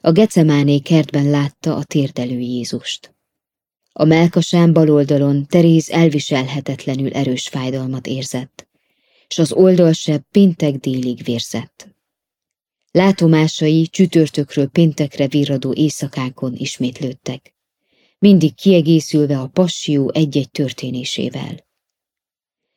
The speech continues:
Március tizenegy és tizenkettedikén látta Jézus megostorozását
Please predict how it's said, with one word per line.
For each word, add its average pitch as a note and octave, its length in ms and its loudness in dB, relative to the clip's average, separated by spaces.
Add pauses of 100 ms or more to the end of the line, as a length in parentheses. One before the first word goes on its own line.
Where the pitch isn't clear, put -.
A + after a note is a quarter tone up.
(100)
Március F3+ 600 0
tizenegy E3 800 0
és D3 180 -8
tizenkettedikén C#3 1040 -4
látta C#3 460 -2
Jézus C#3+ 480 0
megostorozását B2 1300 -8